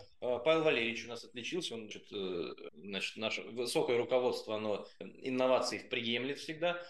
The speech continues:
И, значит, э, да, у него сейчас вот электромобиль, и заряжается он тоже на, на зарядной станции мос ай ти Lab.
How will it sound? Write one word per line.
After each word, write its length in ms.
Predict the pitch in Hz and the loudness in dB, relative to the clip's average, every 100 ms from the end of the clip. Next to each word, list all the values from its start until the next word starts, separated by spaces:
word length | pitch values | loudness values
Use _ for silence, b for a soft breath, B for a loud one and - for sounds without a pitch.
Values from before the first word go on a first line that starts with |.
| - | -14
И, 680 | - 131 135 135 127 127 104 | -6 0 2 2 2 2 2
значит, 420 | 113 117 117 101 - | 0 -4 -6 -10 -6
э, 540 | 113 110 107 104 101 101 110 | -2 2 2 0 -2 -4 -4
да, 300 | 117 135 117 | 4 6 6
у 60 | 113 | 4
него 160 | 120 | 2
сейчас 260 | 113 123 117 | 2 0 0
вот 120 | 104 | -2
электромобиль, 720 | 110 104 117 113 113 165 214 | -2 -2 -2 -2 -2 -2 -4
и 420 | 160 131 139 131 117 | -4 -6 -4 -2 -4
заряжается 580 | 107 120 120 123 113 | -2 0 2 2 2
он 60 | 110 | -4
тоже 220 | 120 101 | -6 -6
на, 200 | 107 101 | -8 -10
на 460 | 107 107 101 - 98 | -8 -8 -8 -10 -14
зарядной 580 | 95 98 110 113 95 92 | -16 -6 0 0 0 -4
станции 380 | - 107 95 98 | -6 -6 -6 -10
мос 200 | 98 92 | -10 -10
ай 100 | 92 | -12
ти 120 | 110 | -4
Lab. 200 | 143 | -2